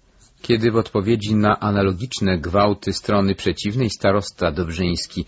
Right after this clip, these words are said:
uwięził grupę kupców niemieckich z Pomorza, królowa spowodowała ich uwolnienie, a w specjalnym liście zawiadomiła wielkiego mistrza, że wystara się dla nich o odszkodowanie.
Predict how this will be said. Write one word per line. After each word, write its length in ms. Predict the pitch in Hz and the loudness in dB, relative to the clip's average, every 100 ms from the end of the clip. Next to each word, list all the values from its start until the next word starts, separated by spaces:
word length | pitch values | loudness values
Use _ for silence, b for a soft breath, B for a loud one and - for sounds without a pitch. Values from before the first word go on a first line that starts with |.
| b b b | b b b
uwięził 600 | 95 101 117 107 95 85 | -2 2 2 2 0 0
grupę 320 | 98 104 101 | -2 0 -2
kupców 420 | - 104 - 98 | -2 -8 -6 -2
niemieckich 460 | 98 95 92 - 87 | 0 0 0 -6 -8
z 40 | |
Pomorza, 460 | - 85 92 104 127 - B B B B - | -2 0 0 0 -2 -6 B B B B -2
królowa 320 | 147 170 160 | 2 2 0
spowodowała 600 | - 127 117 107 120 113 | 0 2 4 4 6 4
ich 220 | 104 - | 2 -2
uwolnienie, 640 | 123 113 101 92 78 73 71 b b b b b b - | 0 2 2 2 0 -4 -8 b b b b b b 0
a 160 | 107 | 2
w 60 | 104 | 2
specjalnym 540 | - 110 - 127 90 | 0 -2 2 0 2
liście 380 | 98 131 - 143 - _ - | 0 -2 -4 -4 -4 _ -6
zawiadomiła 640 | 117 120 113 107 110 117 | 0 2 4 2 2 2
wielkiego 420 | 87 92 95 80 90 | 2 0 0 0 0
mistrza, 380 | 123 - - | 0 -4 -2
że 160 | 147 113 | 0 2
wystara 420 | 92 - 131 127 | 0 0 0 0
się 160 | 123 107 | 0 0
dla 220 | 95 98 | 2 2
nich 200 | 98 101 - | 2 0 -4
o 80 | |
odszkodowanie. 680 | 92 - 95 95 107 82 50 | -4 -2 -2 -2 0 -2 -4